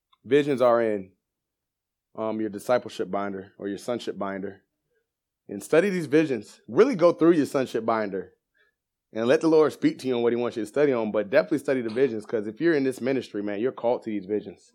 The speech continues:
You're called to minister them out. You're called to help people grow up. That's just what it is. All right, the word says, First Corinthians fifteen forty-nine, "And just how, just as we have borne the image of the man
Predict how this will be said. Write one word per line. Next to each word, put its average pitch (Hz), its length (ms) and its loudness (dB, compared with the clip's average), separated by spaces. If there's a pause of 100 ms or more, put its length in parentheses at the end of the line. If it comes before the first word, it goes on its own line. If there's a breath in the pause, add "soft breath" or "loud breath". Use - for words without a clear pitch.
(600)
You're 113 100 -6
called 135 220 4
to 117 60 -2
minister 120 340 -2
them 113 140 0
out. 113 180 0
You're 117 80 -2
called 127 280 0
to 110 60 -2
help 117 220 0
people 113 200 -4
grow 113 260 4
up. 113 200 2 (440)
That's 117 180 -2
just 113 160 -6
what 107 140 -2
it 101 80 -4
is. 104 280 -2 (1500 soft breath)
All 113 80 0
right, 113 80 4
the 123 80 0
word 147 280 6
says, 123 460 4 (260)
First 135 240 -2
Corinthians 117 460 -2
fifteen 120 360 -4
forty-nine, 107 580 -6 (640)
"And 113 100 -6
just 156 200 2
how, 135 320 4 (120)
just 190 460 4
as 135 240 6
we 139 220 -2
have 120 240 2
borne 127 320 2
the 113 120 -4
image 123 520 -2 (240)
of 123 160 2
the 143 80 2
man 101 420 -4